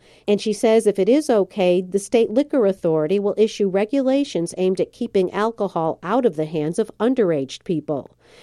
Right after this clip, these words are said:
The governor says she also wants to make outdoor dining, begun during the pandemic, a permanent fixture and provide funds for restaurants who invested in outdoor seating fixtures and space heaters.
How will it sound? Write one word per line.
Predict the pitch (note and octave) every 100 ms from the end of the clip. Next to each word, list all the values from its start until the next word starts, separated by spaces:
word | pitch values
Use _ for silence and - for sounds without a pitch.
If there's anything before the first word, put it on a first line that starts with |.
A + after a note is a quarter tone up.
| - -
The | C4
governor | C#4 B3+ A#3+
says | A3+ A3+ A3+
she | A#3
also | G#3 G#3 G#3 G#3+
wants | G3 F#3 F3+
to | F3+
make | F3+ F3+ -
outdoor | G#3+ G#3+ G3+ F3+
dining, | D#3+ E3 D3+ D3 C3
begun | - F3 F#3+ F#3+
during | F#3 F3+ D#3+
the |
pandemic, | D#3+ F3+ E3 F3+ F#3+ E3+ D#3
a | G3
permanent | - C#4 C4+ G3+ - -
fixture | C#4 C#4 - D#3+ F3+ - - -
and | F#3
provide | G3 F#3 F#3 F3
funds | - B3+ C#4+
for | - G3
restaurants | E3+ D#3 - D#3 D3+ D#3+ -
who | G3
invested | F#3+ F#3 F#3 - A#3+
in | G#3+ E3+
outdoor | D#3 - D#3
seating | - - B3+ B3+
fixtures | - A#3 A#3 - A#3 A3+ -
and | A#3+
space | - A#3 A3+ -
heaters. | F#3 D3+ B2+ - -